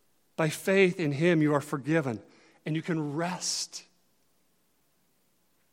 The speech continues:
By nature, we don't want to rest. By nature, we'll see that in this passage, we want to continue to, to try to earn our salvation.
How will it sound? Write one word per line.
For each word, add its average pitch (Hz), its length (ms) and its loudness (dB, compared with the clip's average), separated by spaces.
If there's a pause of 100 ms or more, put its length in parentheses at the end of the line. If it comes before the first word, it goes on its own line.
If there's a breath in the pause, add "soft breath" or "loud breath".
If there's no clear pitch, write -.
(180)
By 156 120 -2
nature, 165 300 2
we 143 100 -2
don't 147 140 0
want 131 160 -2
to 110 40 -2
rest. - 540 -8 (920 loud breath)
By 156 120 2
nature, 165 380 2
we'll 120 120 -6
see - 200 -4
that 135 280 -2
in 123 100 -6
this 123 140 -6
passage, 131 480 -8 (240 loud breath)
we 170 80 2
want 175 220 2
to 180 40 0
continue 185 720 -4
to, - 180 -4 (220 loud breath)
to 127 100 -10
try 190 220 2
to 185 140 0 (120)
earn 214 480 8
our 156 180 4
salvation. 160 840 0